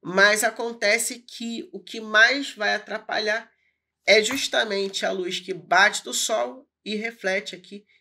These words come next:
que nem da, que nem a lua faz, né? Então, é,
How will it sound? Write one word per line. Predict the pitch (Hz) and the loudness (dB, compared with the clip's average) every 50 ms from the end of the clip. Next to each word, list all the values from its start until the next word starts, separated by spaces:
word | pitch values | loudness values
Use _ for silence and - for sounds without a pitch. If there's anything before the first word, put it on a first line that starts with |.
| _ _ _ | _ _ _
que | - 208 | -8 -4
nem | 202 196 202 220 240 240 | -2 0 0 -2 -2 0
da, | 233 226 202 - - - - - _ | 0 0 0 0 -2 -14 -20 -20 _
que | - - 214 | -12 -10 -8
nem | 208 202 202 214 - | -6 -4 -4 -2 -2
a | 226 | -2
lua | 220 214 208 202 208 247 247 | -2 -4 -4 -6 -6 -8 -8
faz, | - - 180 170 170 170 160 151 | -6 -2 0 0 0 -2 -4 -8
né? | 139 143 165 170 _ _ _ _ _ _ _ _ _ _ _ _ - - _ _ _ _ _ _ | -10 -10 -12 -12 _ _ _ _ _ _ _ _ _ _ _ _ -20 -20 _ _ _ _ _ _
Então, | - 180 190 196 185 185 - 220 240 269 285 254 185 139 - - _ _ _ _ _ _ _ _ _ _ _ _ _ _ _ _ _ _ _ _ _ _ _ _ _ - - _ _ _ _ _ _ _ _ _ - | -2 -2 -2 -2 -2 0 4 6 6 6 6 2 0 -4 -8 -14 _ _ _ _ _ _ _ _ _ _ _ _ _ _ _ _ _ _ _ _ _ _ _ _ _ -20 -20 _ _ _ _ _ _ _ _ _ 4
é, | - 143 147 147 139 139 139 135 135 135 131 123 - - | 6 8 8 8 8 4 2 0 -2 -2 -4 -6 -8 -10